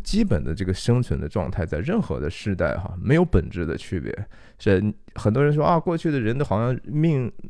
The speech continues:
呃，这个寿命的期望比较短呐，其实也不是真的哈。像这种只平均年龄在三十多岁的这个是真的是，当那个社会出现一个巨大浩劫之后的一些情况的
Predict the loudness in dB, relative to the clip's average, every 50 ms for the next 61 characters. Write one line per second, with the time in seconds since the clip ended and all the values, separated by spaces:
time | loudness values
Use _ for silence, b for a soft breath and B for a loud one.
0 | -10 -10 -10 -8 -6 -2 -2 -2 0 2 2 2 4 4 4 4 2 2 0 0
1 | 2 2 4 6 6 4 4 4 2 0 -2 -2 0 2 4 4 4 2 0 -2
2 | -6 -12 -14 -4 0 0 0 0 0 -4 -6 -8 -8 -8 -8 -8 -8 -4 -2 0
3 | 0 2 0 -2 -4 -8 -12 -12 -12 -12 -6 -4 -4 -4 -2 -4 -4 -2 -2 -2
4 | 0 0 0 -2 -2 -4 -4 -8 -4 -2 0 0 2 2 0 2 2 0 0 -2
5 | -6 -6 -6 -6 -6 -4 -2 0 0 0 0 0 0 0 0 0 -2 0 0 0
6 | 0 0 0 0 2 2 2 2 0 0 0 2 2 2 2 0 0 0 0 -2
7 | -2 -2 0 -2 -2 -4 -6 -6 -4 -2 0 2 2 2 2 2 0 0 -2 B
8 | B B B B B B B B B B B -2 2 4 4 6 4 2 2 0
9 | 0 0 2 2 2 4 4 2 0 0 -2 -2 0 2 2 2 0 0 -2 -4
10 | -4 -2 0 2 2 2 2 2 2 2 2 2 2 0 0 -2 -2 -2 -4 -4
11 | 0 0 0 2 0 -2 -2 -2 0 2 2 2 2 2 0 -2 -2 -4 -4 -2
12 | -2 -2 -2 -4 -6 -8 -8 -6 -4 -2 -2 -2 -4 -6 -8 -8